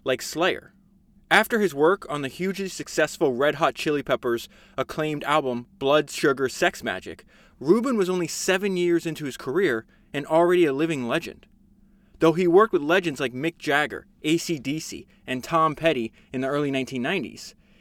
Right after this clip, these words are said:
it was his recordings with Johnny Cash that still stand out as his most astonishing and studied collaboration. By the turn of the century,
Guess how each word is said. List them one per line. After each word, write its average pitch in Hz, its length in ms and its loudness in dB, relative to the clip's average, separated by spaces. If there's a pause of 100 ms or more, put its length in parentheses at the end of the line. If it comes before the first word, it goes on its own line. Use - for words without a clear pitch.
(140)
it 160 80 8
was 185 140 6
his 185 160 4
recordings 214 500 2
with 139 100 0
Johnny 165 360 -2
Cash 160 580 -4 (220)
that 143 120 0
still 196 300 2
stand 185 320 2
out 123 280 2 (260)
as 139 140 -2
his 143 140 -2
most 156 280 0
astonishing 185 840 -2 (240)
and 143 160 -6
studied 165 460 2
collaboration. 139 760 -2 (640)
By 165 140 4
the 175 120 4
turn 233 380 -2
of 214 80 -2
the 190 80 -4
century, - 480 -6